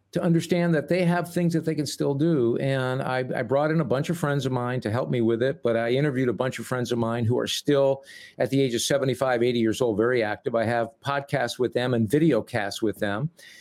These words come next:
Um, you can find them on the baby boomer report dot com. Uh, we also have a Facebook page, but our baby boomer report dot com is gonna, uh, I,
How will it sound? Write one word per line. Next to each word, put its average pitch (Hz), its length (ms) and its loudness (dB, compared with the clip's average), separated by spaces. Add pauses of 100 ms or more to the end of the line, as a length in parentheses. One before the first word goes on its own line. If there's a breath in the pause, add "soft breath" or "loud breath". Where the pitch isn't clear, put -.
(200 loud breath)
Um, 120 220 -2
you 123 80 0
can 120 160 -2
find 135 320 0
them 131 160 2
on 120 160 0
the 113 80 2
baby 127 380 0
boomer 123 340 0
report 127 500 -2
dot 117 300 -4
com. 120 500 -2 (540 loud breath)
Uh, 110 220 -2
we 110 100 2
also 113 220 0
have 117 80 0
a 113 100 0
Facebook 120 480 -2
page, 110 380 0
but 113 140 0
our 104 120 0
baby 123 260 0
boomer 117 280 2
report 117 380 -2
dot 117 260 -2
com 117 380 -2
is 101 220 -2
gonna, 113 360 0 (500 loud breath)
uh, - 220 -4 (120)
I, 117 160 -2